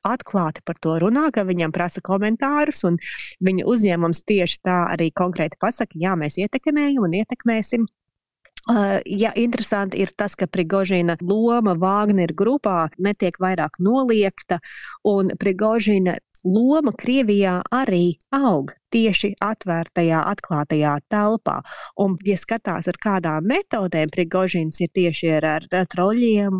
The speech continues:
un ar brutālo Wagner grupu piedalījies pasaules konfliktos, tad, ā,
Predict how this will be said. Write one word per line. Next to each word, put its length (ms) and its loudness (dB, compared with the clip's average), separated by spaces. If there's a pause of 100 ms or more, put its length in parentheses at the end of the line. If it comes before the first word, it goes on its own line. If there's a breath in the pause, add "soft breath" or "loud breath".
un 400 0
ar 240 -2
brutālo 800 -2
Wagner 560 -2
grupu 560 -2 (640 loud breath)
piedalījies 720 0
pasaules 560 -2
konfliktos, 880 -2 (400 loud breath)
tad, 320 -2
ā, 400 0